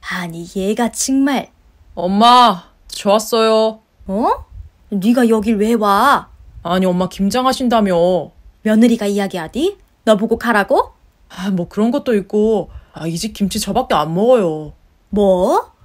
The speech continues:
Speaker 1: 그래서 너만 딸랑 왔다고? 아, 며느리는 진짜 안 온대?
Speaker 2: 아, 뭐 어떻게 와요? 오늘 중요한 미팅 있다고 며칠 전부터 이야기했어요.
Speaker 1: 예,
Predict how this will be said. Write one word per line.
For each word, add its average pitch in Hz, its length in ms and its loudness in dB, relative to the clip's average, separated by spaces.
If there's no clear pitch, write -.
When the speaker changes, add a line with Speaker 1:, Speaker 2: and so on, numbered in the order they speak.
Speaker 1:
그래서 220 360 -2
너만 220 260 0
딸랑 311 360 2
왔다고? 208 460 -2
아, - 120 -2
며느리는 262 440 6
진짜 247 340 2
안 240 140 2
온대? 302 480 2
Speaker 2:
아, 202 60 -4
뭐 190 160 2
어떻게 220 260 -4
와요? 262 300 6
오늘 180 180 0
중요한 214 400 0
미팅 214 220 -4
있다고 202 260 -4
며칠 170 220 -8
전부터 214 280 -4
이야기했어요. 185 720 -4
Speaker 1:
예, 196 340 0